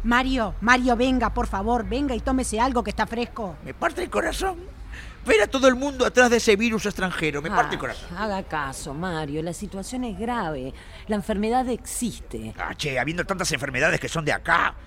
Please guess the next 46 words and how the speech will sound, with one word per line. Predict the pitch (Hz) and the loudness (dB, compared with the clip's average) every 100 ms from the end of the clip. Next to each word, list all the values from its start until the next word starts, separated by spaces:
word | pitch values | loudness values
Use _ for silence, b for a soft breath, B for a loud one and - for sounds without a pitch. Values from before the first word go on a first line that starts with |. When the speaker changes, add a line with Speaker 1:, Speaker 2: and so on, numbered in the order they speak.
| B B | B B
Speaker 2:
y | 147 | -4
no | 170 | -4
tienen | 226 220 | -2 0
nada | 202 262 247 | 4 4 4
que | 151 | 2
envidiarle | 147 - 440 | 2 2 2
al | - | 0
bicho | 440 - 220 | 0 2 4
ese, | 508 - 170 | 4 2 -2
nada. | 160 285 196 151 196 | 0 0 0 -2 -2
Speaker 3:
<laughs> | - | 0
Ay, | 185 | -2
la | 196 | -2
enfermedad | 226 226 233 247 285 277 | -4 -6 -2 0 0 0
no | 254 | -2
tiene | 254 202 147 | -2 -2 -2
nacionalidad, | 131 - 139 139 143 208 160 131 | -4 -4 -4 -2 0 2 0 0
hombre, | 175 135 131 120 113 B B B | -4 -4 -6 -8 -10 B B B
somos | 220 220 | -2 -2
todos | 226 208 | 0 -2
seres | - 190 165 | -2 -2 -2
humanos. | 143 151 110 107 - | -2 -2 -2 -6 -6
Speaker 1:
Venga, | 240 233 233 220 | -4 -4 -4 -4
venga, | 226 285 262 214 | -2 -2 -2 -4
tome | 208 381 370 294 | -4 -4 -2 -2
y | |
coma | 247 269 233 196 | 0 0 0 -2
algo, | 190 196 | -6 -6
venga. | 220 202 175 151 - - - | -4 -4 -6 -8 -8 -8 -8
¿Cuánto | 605 622 185 | -8 -6 -4
hace | 185 180 | -4 -6
que | 180 | -6
está | 190 | -6
ahí | 185 | -6
afuera | 170 202 180 | -6 -6 -4
parado? | 175 170 165 160 156 | -6 -8 -8 -10 -8
Speaker 2:
¿Y | 117 | -4
usted | 123 139 214 | -2 2 2
por | 403 | 2
qué | 247 | 2
me | 180 | 4
quiere | 170 170 | 6 6
vender | 151 147 - | 6 4 2
cosas | 160 135 117 | 0 0 -2
a | 107 | -4
mí? | 135 123 | -4 -6